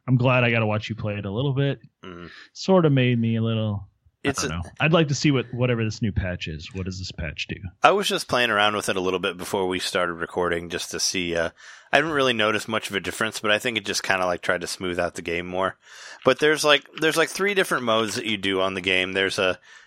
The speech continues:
Speaker 2: there's a capture the flag sort of thing, or also kind of like the, um, the, the game in Splatoon where you, where you,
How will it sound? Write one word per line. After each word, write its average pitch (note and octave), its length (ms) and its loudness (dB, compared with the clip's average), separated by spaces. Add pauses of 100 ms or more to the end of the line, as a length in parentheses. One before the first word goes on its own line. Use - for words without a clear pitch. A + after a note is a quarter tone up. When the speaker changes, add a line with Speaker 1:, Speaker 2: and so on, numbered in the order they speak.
(100)
Speaker 2:
there's A#2+ 160 0
a A#2+ 40 -2
capture C#3+ 360 6
the A#2+ 80 0
flag A#2+ 360 6
sort B2+ 240 0
of A#2+ 80 -4
thing, B2 360 0
or A#2+ 120 4
also B2 320 4
kind A#2 240 2
of G#2+ 120 -2
like A2 240 2
the, G2 240 0
um, F2 260 -2 (140)
the, C#3 160 4
the C#3 100 -4
game E3 220 4
in C#3 40 -2
Splatoon B2 440 -2
where G#2+ 80 2
you, G#2+ 200 2
where G#2+ 140 0
you, G#2+ 160 2